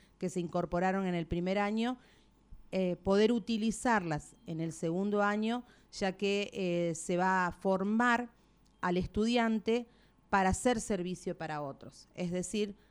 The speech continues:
para que puedan desarrollar estas habilidades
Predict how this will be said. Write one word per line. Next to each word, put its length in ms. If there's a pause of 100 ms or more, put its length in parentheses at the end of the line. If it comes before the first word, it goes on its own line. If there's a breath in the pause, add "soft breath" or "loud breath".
(160 soft breath)
para 260
que 180
puedan 720
desarrollar 920
estas 360
habilidades 800